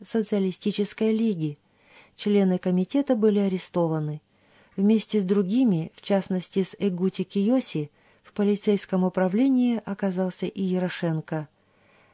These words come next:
Видно было, что японские власти, напуганные размахом революционного движения,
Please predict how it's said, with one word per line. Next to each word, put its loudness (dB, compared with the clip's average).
Видно 2
было, 0
что -4
японские 2
власти, 0
напуганные 0
размахом 0
революционного 2
движения, 0